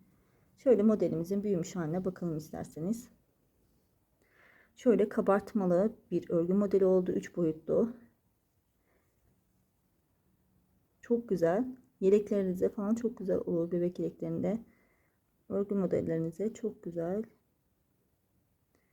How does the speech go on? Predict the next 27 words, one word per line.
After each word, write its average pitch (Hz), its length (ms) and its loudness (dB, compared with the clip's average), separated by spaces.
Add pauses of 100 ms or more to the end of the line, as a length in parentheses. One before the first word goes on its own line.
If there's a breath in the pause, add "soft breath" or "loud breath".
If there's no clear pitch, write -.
(520)
Gördüğünüz 170 460 -2
gibi. - 260 -8
Arkadan 247 420 4
görüntüsü 247 400 4
de 240 60 -2
şu 233 120 -6
şekilde. 185 560 -4 (580)
Modelimizin. 180 840 0 (2500)
Dediğim 254 280 6
gibi 196 160 4
lastik 233 300 2
örgüsü 240 320 4
yaptıktan 233 480 2
sonra 190 260 0
ya-, 185 160 2
yani 196 360 -2
daha 214 180 2
iyi 180 160 4
olur. 165 160 2
Ama 220 300 4
lastik 214 280 -2
örgüsü 214 260 -2
yapmadığınız 202 460 -4
ligralı 180 340 2
yani 139 260 0
altı 165 540 -6
kesinlikle. 180 580 -6